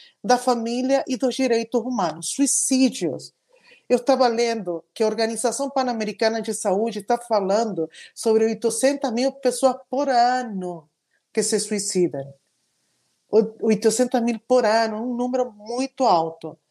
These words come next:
Outra coisa que tem fervido, e pra mim isso é loucura pensar, temas de xenofobia e de racismo.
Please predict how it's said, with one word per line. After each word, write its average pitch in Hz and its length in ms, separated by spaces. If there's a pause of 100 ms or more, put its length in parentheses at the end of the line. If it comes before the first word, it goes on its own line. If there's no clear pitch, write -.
(600)
Outra 349 300
coisa 285 320
que 269 140
tem 277 420 (400)
fervido, 226 1000
e 196 60
pra 220 240
mim 233 180
isso 254 240
é 262 40
loucura 247 540
pensar, 180 600 (460)
temas 262 280
de 262 120
xenofobia 240 1300
e 220 120
de 220 160
racismo. 214 1040